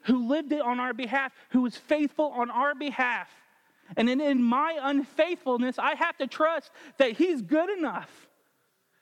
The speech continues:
that he's faithful. And he is. Jesus is the true and better faithful servant. The second gospel connection,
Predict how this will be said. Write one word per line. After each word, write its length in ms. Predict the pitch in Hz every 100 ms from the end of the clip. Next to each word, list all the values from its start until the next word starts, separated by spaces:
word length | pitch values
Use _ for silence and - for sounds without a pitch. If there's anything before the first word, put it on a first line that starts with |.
| _
that 140 | 254 240
he's 360 | 208 349 381
faithful. 800 | - - 262 233 - 214 156 143 _ _ _ _ _ _ _ _ _ _ _ _ _ _ _ _ _
And 140 | 180
he 340 | 190 220 240 240
is. 320 | 214 156 151
Jesus 540 | 139 233 254 226 196 -
is 240 | 220 208
the 120 | 180
true 340 | - - 220 196
and 140 | 185
better 240 | 196 185 165
faithful 400 | - 175 - 160
servant. 420 | - 170 156 139 _ _ _ _ _ _ _ _ _ _ _ _ _ _ _ _ _ _ _ _ _
The 80 | 196
second 440 | - 254 247 208
gospel 380 | 185 202 - 175
connection, 640 | - 180 170 - 180 156